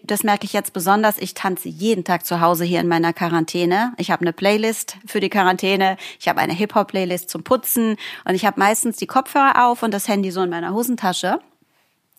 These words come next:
Manchmal mache ich's auch richtig laut, weil die Nachbarn sind hier alle nett und jetzt ist eh alles egal. Und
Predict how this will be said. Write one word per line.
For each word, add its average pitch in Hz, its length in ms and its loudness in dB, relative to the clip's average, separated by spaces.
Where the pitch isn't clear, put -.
Manchmal 180 300 0
mache 190 160 -2
ich's - 80 -8
auch - 140 -4
richtig 175 280 -8
laut, 175 300 4
weil 147 220 2
die 180 140 -4
Nachbarn 165 360 -4
sind - 180 -10
hier - 140 -6
alle - 160 -6
nett 214 320 0
und 160 280 -6
jetzt - 200 -6
ist - 140 -12
eh 190 120 -4
alles 202 220 -4
egal. 190 400 0
Und 190 200 2